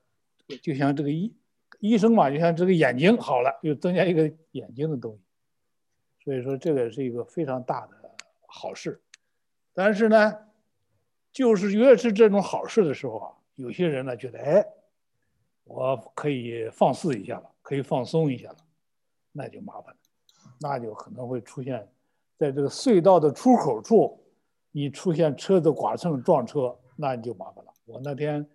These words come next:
听广播是听的一个，一个护士，她是I C U的护士，专门护理这些，呃，进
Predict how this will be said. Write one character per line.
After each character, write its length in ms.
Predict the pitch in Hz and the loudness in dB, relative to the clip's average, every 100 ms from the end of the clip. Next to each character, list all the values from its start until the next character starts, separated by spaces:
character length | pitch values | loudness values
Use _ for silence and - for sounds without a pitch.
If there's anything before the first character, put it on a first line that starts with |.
| _ _ _ _ _ _ | _ _ _ _ _ _
听 240 | 170 156 | -4 -4
广 240 | 131 113 | -6 -6
播 240 | 117 147 156 | 0 2 2
是 160 | 147 | 0
听 240 | 123 - 156 | -4 -6 -2
的 120 | 147 | -2
一 140 | 143 | -2
个， 260 | 147 135 123 - _ _ | 0 0 0 -6 _ _
一 120 | 165 | -4
个 80 | 147 | -2
护 220 | - 233 | 2 4
士， 240 | - - _ _ _ _ _ _ _ _ _ _ _ _ _ | 4 -2 _ _ _ _ _ _ _ _ _ _ _ _ _
她 240 | - 175 180 | -2 4 4
是 160 | 165 | 4
I 220 | 170 180 | 4 4
C 160 | 175 196 | 4 6
U 160 | 180 170 | 8 8
的 80 | |
护 240 | 147 - 147 | 4 0 -2
士， 240 | - 123 _ | -4 -16 _
专 200 | 202 226 | 6 8
门 160 | 190 185 | 6 2
护 260 | - 185 | 2 0
理 140 | 120 117 | 0 0
这 160 | 139 | 0
些， 200 | 123 123 117 113 _ _ _ _ _ _ _ _ _ _ | 0 -2 -4 -8 _ _ _ _ _ _ _ _ _ _
呃， 540 | 117 110 101 104 101 - | -18 -18 -18 -18 -20 -20
进 480 | - 175 131 123 | -4 -2 -2 -6